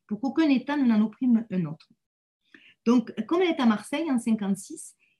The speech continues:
et qu'elle, euh, elle regarde un petit peu du côté de l'opposition à, à la guerre d'Algérie,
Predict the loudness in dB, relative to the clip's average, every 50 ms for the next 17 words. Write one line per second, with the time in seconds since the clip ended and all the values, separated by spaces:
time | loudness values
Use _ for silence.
0 | _ -4 -4 -2 0 0 0 2 2 0 0 -2 -2 -4 -2 -2 -2 -2 0 0
1 | -2 0 0 0 0 -2 -2 -4 -6 -6 -6 -4 -2 -4 -4 -4 -4 -6 -8 -6
2 | -4 -2 -2 -2 -2 -4 -4 -4 -4 -6 -6 -4 -4 -4 -4 -4 -6 -6 -8 -8
3 | -8 -8 -8 -6 -6 -6 -6 -4 -4 -4 -2 -2 -2 -2 -2